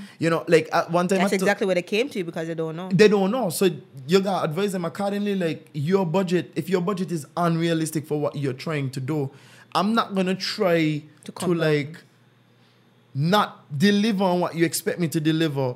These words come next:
Speaker 1: for a price that is unworkable. And sometimes too, like,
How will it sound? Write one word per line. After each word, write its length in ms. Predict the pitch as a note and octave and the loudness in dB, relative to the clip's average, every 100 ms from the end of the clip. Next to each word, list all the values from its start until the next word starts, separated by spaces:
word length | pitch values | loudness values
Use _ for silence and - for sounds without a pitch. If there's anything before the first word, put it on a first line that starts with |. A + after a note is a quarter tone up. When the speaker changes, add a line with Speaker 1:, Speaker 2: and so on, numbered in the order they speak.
| - | -8
Speaker 1:
for 160 | - - | -10 -8
a 60 | |
price 420 | E3 - F#3+ E3 - | -8 -6 -4 -4 -4
that 180 | C3+ - | -8 -4
is 180 | D#3+ C#3 - | -6 -6 -6
unworkable. 800 | D#3 D#3 D3 D3+ D#3 C#3 A#2+ G#2+ - _ _ _ _ _ - | -2 0 0 -2 -2 -4 -4 -6 -14 _ _ _ _ _ -2
And 120 | G#3+ | 0
sometimes 440 | D4 C#4+ C4 A#3 | 0 0 0 0
too, 340 | - A#3 G3+ - | -4 -2 -2 -4
like, 300 | - G#3 - | -2 -2 -2